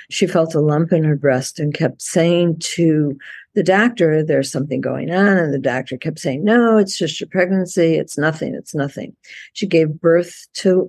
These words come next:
a daughter. Three months later, she started having real back pain and eventually found out that she had cancer, actually had breast cancer that had metastasized to her, her spine.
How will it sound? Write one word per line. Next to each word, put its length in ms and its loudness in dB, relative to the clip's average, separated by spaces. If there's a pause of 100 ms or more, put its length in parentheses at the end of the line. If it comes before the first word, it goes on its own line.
(100)
a 20 0
daughter. 640 0 (560)
Three 200 2
months 340 2
later, 260 4
she 160 0
started 320 2
having 320 2
real 180 2
back 400 -2
pain 400 -4 (300)
and 460 0
eventually 580 2
found 400 0
out 480 2
that 220 -2
she 340 0
had 460 0
cancer, 680 2 (220)
actually 300 0
had 180 2
breast 260 2
cancer 480 0
that 160 0
had 180 2
metastasized 960 -2
to 100 -6
her, 360 -4
her 300 0
spine. 600 -6